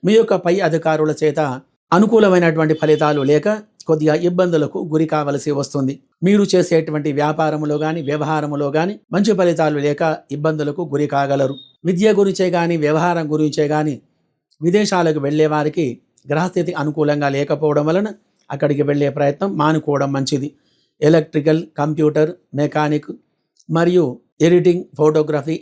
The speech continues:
ఇత్యాది రంగంలో ఉన్నవారికి మరియు ఎలక్ట్రీషియన్, మోటార్ మెకానిక్, డ్రైవింగ్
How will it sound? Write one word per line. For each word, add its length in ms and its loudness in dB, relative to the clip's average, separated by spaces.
ఇత్యాది 400 -2
రంగంలో 340 -2
ఉన్నవారికి 480 -2
మరియు 300 -2
ఎలక్ట్రీషియన్, 580 0
మోటార్ 440 -2
మెకానిక్, 520 -4
డ్రైవింగ్ 420 0